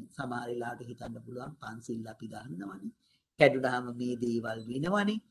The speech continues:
කියන බවත් දන්නවා. නමුත් මේවා තව තව හිතට ගන්නට චුට්ටි අඩුපාඩුවක් හරි අපේ ජීවිත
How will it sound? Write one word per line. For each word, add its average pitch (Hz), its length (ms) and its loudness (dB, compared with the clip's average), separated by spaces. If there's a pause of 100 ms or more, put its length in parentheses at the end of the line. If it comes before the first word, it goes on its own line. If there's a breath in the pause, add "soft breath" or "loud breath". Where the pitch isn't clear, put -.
(240)
කියන 139 260 2
බවත් 127 400 2
දන්නවා. 135 500 -2 (380)
නමුත් 123 320 -4
මේවා 117 320 -4
තව 117 320 -4
තව 127 280 -2
හිතට 117 360 -10
ගන්නට 117 420 -8 (520 soft breath)
චුට්ටි - 500 2
අඩුපාඩුවක් 135 800 4
හරි 135 220 0
අපේ 127 340 0
ජීවිත 127 460 -4